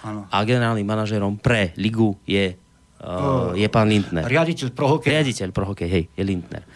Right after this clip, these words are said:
Speaker 2: Tak, vy tejto trojici teda veríte, že postaví hokej na nohy? Alebo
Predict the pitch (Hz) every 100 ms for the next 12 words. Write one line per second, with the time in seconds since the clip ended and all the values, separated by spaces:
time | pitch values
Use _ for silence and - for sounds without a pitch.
0 | - - 85 - - _ - _ _ 95
1 | 110 147 156 135 127 123 - 117 120 120
2 | 110 107 98 127 - 135 123 - - -
3 | - 117 - 120 104 104 117 98 107 156
4 | 170 - - - - - - - - -
5 | 185 175